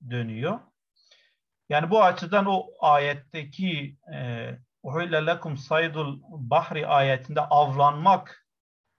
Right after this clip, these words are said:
e, şeyi, e, bence daha arka planda bir anlam. E, av daha doğru. Çünkü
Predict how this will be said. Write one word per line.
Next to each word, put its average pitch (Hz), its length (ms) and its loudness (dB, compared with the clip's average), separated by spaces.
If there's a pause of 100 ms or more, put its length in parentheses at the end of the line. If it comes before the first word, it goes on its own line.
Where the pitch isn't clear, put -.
(120)
e, 123 180 -10
şeyi, 160 520 -8 (520)
e, 127 240 -10
bence 180 640 0 (400)
daha 139 560 4
arka 139 380 2
planda 123 460 -6
bir 123 200 -8
anlam. 147 420 -2 (720)
E, 113 140 -10 (260)
av 190 380 2
daha 151 240 4
doğru. 120 360 -6 (840)
Çünkü 196 540 -4